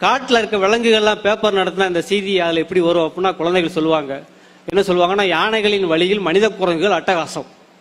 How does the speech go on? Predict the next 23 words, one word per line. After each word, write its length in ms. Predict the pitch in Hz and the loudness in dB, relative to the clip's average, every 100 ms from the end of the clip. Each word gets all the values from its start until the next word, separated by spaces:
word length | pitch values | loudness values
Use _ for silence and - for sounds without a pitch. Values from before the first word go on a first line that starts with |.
| _ _ _ _ _ _ _ - | _ _ _ _ _ _ _ -2
காட்டுல 260 | 220 208 | -2 0
உள்ள 220 | 220 196 170 | 0 0 -2
நியூஸ் 280 | 170 202 196 | -4 -4 -4
பேப்பர்ல 20 | |
அப்படி 320 | 185 170 151 | -2 0 -2
செய்தி 260 | 143 160 165 | -2 -4 -2
வருமா? 300 | 151 131 139 - - _ _ - - - | -4 -6 -14 -18 -20 _ _ -20 -16 -6
அப்ப 580 | 151 170 165 196 214 208 - - - _ - | -4 0 0 0 -2 -6 -12 -20 -20 _ -4
மாடு 420 | 156 214 254 247 | 2 2 2 2
ஏன் 200 | 220 233 | 2 2
திரும்ப 260 | 196 214 214 | 0 2 2
திரும்ப 380 | 214 220 214 202 | 2 2 2 2
வந்து 200 | 190 185 | 2 2
பழைய 260 | 175 202 | 2 2
பஸ் 200 | 196 190 | 0 0
ஸ்டாண்ட்ல 240 | 180 165 156 | 0 0 0
படுக்குன்னா, 800 | 151 160 165 139 135 147 160 165 - - 131 | 0 0 -2 -4 -4 -4 -4 -8 -18 -16 -2
மாட்டோட 460 | 160 202 202 202 185 | 0 0 0 2 2
உள் 300 | 156 180 202 | 4 2 2
மனசுல 640 | 175 170 - 147 151 165 | 0 0 -2 0 0 -2
இது 180 | 156 165 | -4 -2
நம்ம 420 | 156 156 180 175 | -2 -2 0 0
இடம், 440 | 165 160 165 147 | 2 0 0 -2